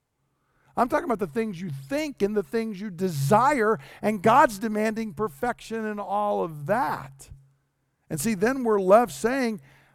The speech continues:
"H-, h-, how can we do it?" And Jesus says, "Be perfect as God is perfect." So where can we find hope?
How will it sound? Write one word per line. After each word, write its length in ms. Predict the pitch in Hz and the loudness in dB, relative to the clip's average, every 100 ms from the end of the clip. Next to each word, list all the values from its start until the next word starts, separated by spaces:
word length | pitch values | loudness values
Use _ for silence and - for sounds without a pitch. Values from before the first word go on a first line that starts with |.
| - | -18
"H-, 60 | - - _ - - | -18 -18 _ -20 -16
h-, 120 | - | -14
how 200 | - 214 | -6 -4
can 220 | 247 262 277 | -4 -6 -8
we 100 | 220 | -8
do 220 | 240 208 | -2 -2
it?" 60 | |
And 60 | 156 | -2
Jesus 240 | 170 175 | -8 -10
says, 220 | 156 185 151 | -4 -4 -4
"Be 160 | 175 | -8
perfect 580 | 139 - 220 - 143 135 - | -8 -6 -6 -4 -8 -8 0
as 200 | 139 135 | 0 2
God 520 | 131 131 131 131 - - | 0 0 -2 -4 -8 -4
is 460 | 131 123 120 113 - _ - | -2 0 -2 -8 -20 _ -14
perfect." 500 | 117 - - - _ _ _ _ _ _ - | -12 -12 -16 -20 _ _ _ _ _ _ -4
So 160 | 196 | -2
where 440 | 196 156 151 202 220 | -2 0 2 4 4
can 200 | 208 196 | 0 -4
we 120 | 190 | -6
find 420 | 139 180 175 156 | -2 0 0 -4
hope? 500 | 135 147 196 - | -4 -2 -4 -6